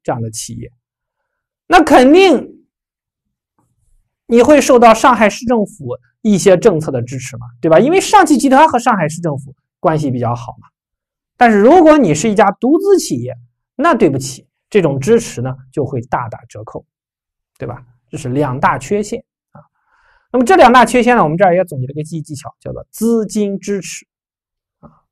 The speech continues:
好，那么关于这块儿呢，我们就说这么多。前面我们介绍了全资子公司，那么接下来呢，来看另外一种形式，就是合资经营。它是指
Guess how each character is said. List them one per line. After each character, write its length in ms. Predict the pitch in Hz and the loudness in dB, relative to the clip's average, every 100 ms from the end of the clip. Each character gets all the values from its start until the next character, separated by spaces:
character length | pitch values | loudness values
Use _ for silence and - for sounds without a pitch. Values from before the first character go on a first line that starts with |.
| _ _ _ | _ _ _
好， 240 | - - | -16 -14
那 80 | - | -12
么 60 | 127 | -8
关 140 | 147 | -6
于 40 | 151 | -4
这 100 | 170 | -4
块 160 | 151 | -6
儿 40 | 123 | -10
呢， 60 | |
我 40 | 110 | -10
们 80 | |
就 240 | 120 117 120 | -12 -12 -12
说 140 | 131 | -14
这 40 | 127 | -12
么 60 | |
多。 120 | 120 - - _ | -12 -14 -20 _
前 200 | - 233 | -4 -2
面 140 | 349 330 | -2 -4
我 80 | 165 | -6
们 160 | 151 156 | -4 -4
介 180 | 196 196 | 0 2
绍 180 | 190 147 | 2 0
了 140 | 123 | -2
全 240 | - 185 208 | -6 -6 -4
资 120 | 208 | -6
子 120 | 139 | -10
公 160 | 123 135 | -12 -12
司， 220 | 135 147 170 | -12 -14 -10
那 80 | |
么 80 | 170 | -8
接 120 | 170 | -4
下 60 | 233 | -2
来 140 | 190 | -2
呢， 100 | 147 156 | -4 -6
来 100 | 147 | -8
看 220 | 156 175 - | -8 -12 -10
另 160 | 269 269 | -4 -2
外 120 | 202 | -2
一 40 | |
种 140 | 131 120 | -4 -10
形 220 | 123 127 | -12 -14
式， 240 | 127 139 _ | -12 -14 _
就 160 | 147 | -10
是 160 | 131 117 104 _ | -8 -10 -16 _
合 280 | - 139 147 | -8 -6 -6
资 200 | 160 156 | -6 -8
经 180 | 156 | -6
营。 180 | 151 156 _ _ _ _ _ _ _ _ _ _ _ | -8 -10 _ _ _ _ _ _ _ _ _ _ _
它 180 | 330 359 | 4 6
是 140 | 330 | 4
指 260 | 180 135 | 0 -6